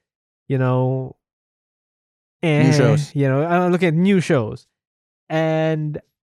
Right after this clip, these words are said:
Speaker 1: like, I'm not, I don't care actually at all about Walking Dead final season. Apparently that's happening. Uh,
Speaker 2: Yeah,
Speaker 1: and,
Speaker 2: and I, I, I couldn't
Speaker 1: and
Speaker 2: either.
Speaker 1: there are a couple of shows I wanna ask you guys about. But first, my shows. So obviously, Lord of the Rings,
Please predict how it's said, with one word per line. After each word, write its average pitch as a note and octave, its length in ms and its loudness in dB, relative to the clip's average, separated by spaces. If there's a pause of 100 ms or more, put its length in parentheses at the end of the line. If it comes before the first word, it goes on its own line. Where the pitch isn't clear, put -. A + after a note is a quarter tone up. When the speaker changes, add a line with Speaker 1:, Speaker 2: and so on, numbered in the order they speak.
(880)
Speaker 1:
like, D#3 200 -6
I'm E3+ 100 -2
not, E3+ 260 -2
I D3+ 60 0
don't D3 160 -2
care C3 280 0
actually A#2 360 -2
at A#2 140 -4
all A#2 340 0
about A2+ 360 -4 (200)
Walking B2 420 -4
Dead A#2 340 -2
final C3 380 0
season. A2+ 460 -4
Apparently A#2 360 -4
that's C3+ 200 -4
happening. A2 360 -10 (680)
Uh, D#3 260 0
Speaker 2:
Yeah, C3 200 4
Speaker 1:
and, B2+ 100 0
Speaker 2:
and D3 200 0
I, A2 120 -8
I, - 0 - (220)
I A#2+ 40 -6
couldn't A2+ 300 -4
Speaker 1:
and - 0 -
Speaker 2:
either. G3 200 2
Speaker 1:
there A3 160 4
are A3+ 40 2
a A3 40 0
couple G3+ 220 -2
of F#3 60 -2
shows G3 140 0
I F3+ 40 0
wanna F3+ 160 0
ask E3+ 200 -2
you G3 140 -2
guys D3+ 200 0
about. A#2+ 280 -4
But C#3 160 -4
first, G#3+ 400 -2
my F3+ 220 0
shows. B2+ 400 -2
So D#3+ 300 -4
obviously, D#3+ 480 -2
Lord F3 260 2
of F3 60 0
the E3 80 2
Rings, C#3+ 400 -2